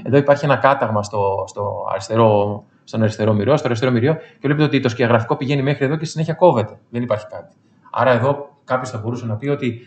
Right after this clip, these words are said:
το κάταγμα του μυριαίου έχει προκαλέσει και θρόμβωση στην αριστερή υπολείσμηρη αρτηρία. Άρα, λοιπόν, το πρώτο είναι, το πρώτο είναι η διακοπή του, της ροής του σκιαγραφικού στην περιφέρεια. Το δεύτερο είναι, βέβαια, πάλι η, η ενεργός εξαγγείωση. Βλέπετε ένα μεγάλο αιμάτω-, πάλι κάταγμα, ενε-, ενεργός αιμορραγία με ένα πολύ μεγάλο αιμάτωμα στην περιοχή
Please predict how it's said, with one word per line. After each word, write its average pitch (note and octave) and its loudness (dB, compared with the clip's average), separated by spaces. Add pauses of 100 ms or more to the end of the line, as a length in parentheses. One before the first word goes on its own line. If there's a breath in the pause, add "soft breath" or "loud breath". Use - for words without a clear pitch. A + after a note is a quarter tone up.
(200 loud breath)
το G#2 -4
κάταγμα B2+ 4
του A2 -4
μυριαίου A2 2
έχει C3+ -2
προκαλέσει A#2 0
και A#2+ -8
θρόμβωση C3 2
στην A#2 -6
αριστερή A2 -6
υπολείσμηρη B2+ -8
αρτηρία. G#2+ -8 (240)
Άρα, A2 0
λοιπόν, A2+ -2
το A2+ -6
πρώτο A2+ -4
είναι, A#2 -2 (220 soft breath)
το - -12
πρώτο A#2 0
είναι A#2+ 2
η - 2
διακοπή A2+ -2
του, A#2 -10
της G#2+ -4
ροής A#2+ 4
του B2 -4
σκιαγραφικού A2+ -2
στην A#2 -4
περιφέρεια. A2+ 0 (240 loud breath)
Το B2+ -2
δεύτερο C#3+ 2
είναι, C#3 4
βέβαια, A#2+ 6
πάλι A2+ 2
η, G2 -6 (300)
η G2 -12
ενεργός A2 2
εξαγγείωση. A#2 -4
Βλέπετε C3 -4
ένα B2 2
μεγάλο A2+ 4
αιμάτω-, G#2+ 0 (120)
πάλι A2 0
κάταγμα, C3+ 0 (260 loud breath)
ενε-, A2+ 2
ενεργός G#2 -2
αιμορραγία A2 0
με A2 2
ένα A2 2
πολύ G#2+ -2
μεγάλο G#2 2
αιμάτωμα G2 -4
στην G2 -16
περιοχή F#2+ -8